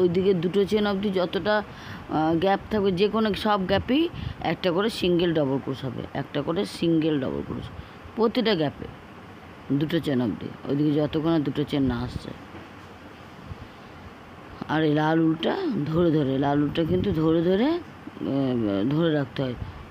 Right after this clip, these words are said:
এই যে, এই যে, এই যে করছে, ভিতরে লাল উলটা ঢুকে কুরুশটা দিয়ে কত-, বুনতে হয়, তাহলে লাল উলটা এর সঙ্গে লেগে থাকে, ছেড়ে থাকে,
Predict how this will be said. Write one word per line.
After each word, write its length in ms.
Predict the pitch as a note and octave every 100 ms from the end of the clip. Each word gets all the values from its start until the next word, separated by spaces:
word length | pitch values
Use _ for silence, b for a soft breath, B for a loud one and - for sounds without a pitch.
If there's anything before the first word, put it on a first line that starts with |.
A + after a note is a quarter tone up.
| -
এই 140 | A2+
যে, 100 | C3
এই 180 | - C#3+
যে, 120 | C#3
এই 120 | B2+ C#3+
যে 140 | D3+ D3
করছে, 340 | D3+ D3 F#3
ভিতরে 300 | D#3 D3+ D#3 D3 C#3+
লাল 180 | C3+ C3+
উলটা 280 | C3 C#3 C#3 - C#2 B2+
ঢুকে 320 | C3+ - F#3+ D3+
কুরুশটা 380 | C3 C3+ -
দিয়ে 220 | A#2+ D3 D3+ -
কত-, 260 | C3 B2 - B2+
বুনতে 240 | A#2+ B2+
হয়, 80 | B2
তাহলে 200 | C#3 C#3 C#3+ B B B -
লাল 260 | D3 C#3+
উলটা 200 | D3 B2 D3+
এর 80 |
সঙ্গে 260 | D3 D#3+ D#3+
লেগে 220 | D3 C3+
থাকে, 300 | C#3 G#2+ - B2 - - - -
ছেড়ে 200 | C#3+ C#3
থাকে, 240 | C3+ -